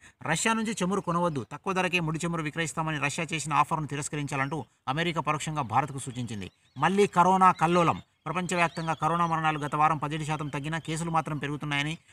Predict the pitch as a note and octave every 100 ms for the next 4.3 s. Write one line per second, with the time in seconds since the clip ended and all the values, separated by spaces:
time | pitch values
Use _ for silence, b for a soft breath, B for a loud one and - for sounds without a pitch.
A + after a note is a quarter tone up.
0 | - C#3 D#3 E3 D3+ D#3 C#3+ C#3+ C3 A#2+
1 | F#2+ - _ _ - F#3+ G#3 F#3 F3+ F3
2 | F3 E3 E3 E3+ D#3 C3+ A2+ - D#3 F3
3 | E3 E3+ D3+ D#3 E3 D#3 C#3 D3+ D3 D3
4 | C#3+ C3